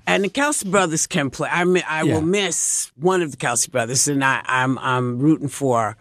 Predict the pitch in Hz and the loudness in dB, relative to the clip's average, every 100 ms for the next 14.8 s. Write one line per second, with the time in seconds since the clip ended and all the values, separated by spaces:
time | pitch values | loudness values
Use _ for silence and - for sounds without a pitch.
0 | _ - 143 131 160 127 123 120 110 - | _ -2 0 0 0 0 0 -2 -8 -6
1 | - 139 110 110 180 170 131 127 - 151 | 0 2 2 -2 -2 0 0 -4 -4 -2
2 | 170 143 135 127 147 135 147 131 - 139 | 0 0 0 -2 -2 0 0 -2 -2 -2
3 | 123 123 120 - 131 127 120 113 - - | 0 -2 -4 0 2 2 0 -2 0 0
4 | - _ _ _ _ - 131 127 127 120 | -2 _ _ _ _ -6 -2 0 0 0
5 | - 139 214 - 131 123 131 139 - 247 | 0 0 0 0 0 2 2 2 0 -2
6 | 117 - - - - 160 190 170 151 160 | -2 -6 -20 -8 0 0 0 -2 0 2
7 | 160 156 160 160 160 185 175 196 196 170 | 2 2 0 -2 -2 0 0 0 0 -2
8 | 208 226 220 - 254 - 240 233 208 175 | 0 0 -2 -2 -4 -2 -2 0 0 2
9 | 156 135 131 104 76 - 156 131 - - | 2 2 0 -2 -4 -2 2 2 2 0
10 | 156 139 120 120 110 92 69 76 - - | 0 0 -2 -2 -2 -4 -4 -6 -10 -20
11 | - - 151 139 - 135 131 127 170 165 | -6 0 2 0 -2 0 0 0 0 0
12 | 147 151 160 175 180 160 156 170 175 151 | 2 2 2 2 2 0 0 0 0 0
13 | 151 151 165 165 160 220 233 - 170 123 | 0 0 -2 -4 -2 0 0 -2 -2 -2
14 | - 170 147 175 165 143 170 170 | -2 -2 0 0 0 0 -2 -2